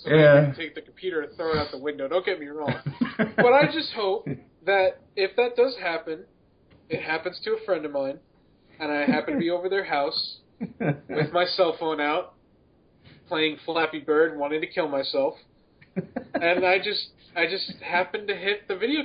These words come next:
Speaker 1: camera just, like, for no reason, and I just <laughs> happened to be videotaping
Speaker 2: Yeah.
Speaker 1: it.
Speaker 2: Player disconnected.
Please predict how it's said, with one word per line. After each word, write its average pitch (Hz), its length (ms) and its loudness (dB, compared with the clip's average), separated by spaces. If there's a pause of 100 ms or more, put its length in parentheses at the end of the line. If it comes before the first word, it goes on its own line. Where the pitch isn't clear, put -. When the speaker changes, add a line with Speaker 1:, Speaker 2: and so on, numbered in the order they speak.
Speaker 1:
camera 170 400 -2
just, 165 240 -8
like, 170 320 0 (200)
for 170 80 -8
no 190 200 2
reason, 254 400 2
and 156 140 4
I 165 100 2
just 196 220 -2
<laughs> - 40 -12
happened 185 360 0
to 202 120 -4
be 254 120 -12
videotaping 285 400 -2 (100)
Speaker 2:
Yeah. 185 320 4 (180)
Speaker 1:
it. - 300 -8 (1400)
Speaker 2:
Player 156 480 4
disconnected. 113 960 0